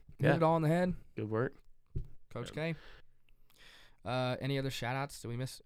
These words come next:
Speaker 1: I feel like last week we had so many shout outs.
Speaker 2: Um, let's see.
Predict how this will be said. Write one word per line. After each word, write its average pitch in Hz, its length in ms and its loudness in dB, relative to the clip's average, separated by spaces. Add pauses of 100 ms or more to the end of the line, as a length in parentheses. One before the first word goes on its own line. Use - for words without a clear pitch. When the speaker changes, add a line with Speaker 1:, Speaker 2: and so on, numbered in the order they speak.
(100)
Speaker 1:
I - 40 -16
feel 127 100 -4
like 123 100 -2
last 120 220 -2
week 113 80 -6
we 110 40 -4
had 113 100 -2
so 110 100 -8
many 107 100 -4
shout 113 220 -6
outs. 110 220 -8 (220)
Speaker 2:
Um, 127 600 12 (1160)
let's 104 120 -2
see. 98 320 6